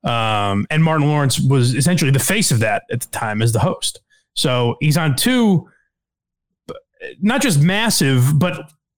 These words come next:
incredibly influential television <laughs> shows at that time.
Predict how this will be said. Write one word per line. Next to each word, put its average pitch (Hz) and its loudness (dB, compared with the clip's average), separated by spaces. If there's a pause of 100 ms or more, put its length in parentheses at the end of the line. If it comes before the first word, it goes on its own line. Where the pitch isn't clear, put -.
incredibly 190 2
influential 175 0
television 147 2
<laughs> - -2
shows 120 0
at 110 -4
that 113 -4
time. - -10